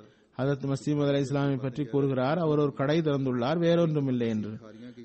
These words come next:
தான் நபி என்று இட்டுக்கட்டி கூறுகிறார் என்று கூறி வந்தார்.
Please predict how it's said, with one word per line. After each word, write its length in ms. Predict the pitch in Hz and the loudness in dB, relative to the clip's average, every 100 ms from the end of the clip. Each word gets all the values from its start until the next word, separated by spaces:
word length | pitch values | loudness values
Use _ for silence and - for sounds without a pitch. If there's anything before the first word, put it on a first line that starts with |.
| 113 | -4
தான் 240 | 147 165 | 2 2
நபி 280 | 156 156 180 | 2 2 4
என்று 240 | 196 185 196 | 4 6 4
இட்டுக்கட்டி 500 | 185 226 208 185 202 | 2 2 2 2 2
கூறுகிறார் 640 | 180 151 139 131 117 92 95 - 95 - _ | 4 4 4 2 -2 -6 -18 -20 -20 -20 _
என்று 300 | 147 165 185 | -4 0 0
கூறி 220 | 190 156 | 2 2
வந்தார். 480 | 143 131 120 110 107 | 2 0 -2 -2 -6